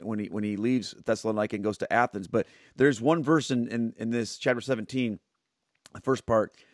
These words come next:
that I wanna to, to highlight. That, first of all, the pattern of Paul and, and his companions is typically to go into a city, go to the synagogue where the Jews would worship, and then preach Jesus to them.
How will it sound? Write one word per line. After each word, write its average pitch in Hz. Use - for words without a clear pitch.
that 117
I 127
wanna 120
to, 107
to 107
highlight. 113
That, 131
first 180
of 143
all, 131
the 113
pattern 160
of 123
Paul 135
and, 120
and 117
his 110
companions 120
is 101
typically 139
to 113
go 127
into 170
a 165
city, 113
go 143
to 170
the 165
synagogue 104
where 131
the 131
Jews 120
would 107
worship, 110
and 117
then 110
preach 127
Jesus 107
to 95
them. 73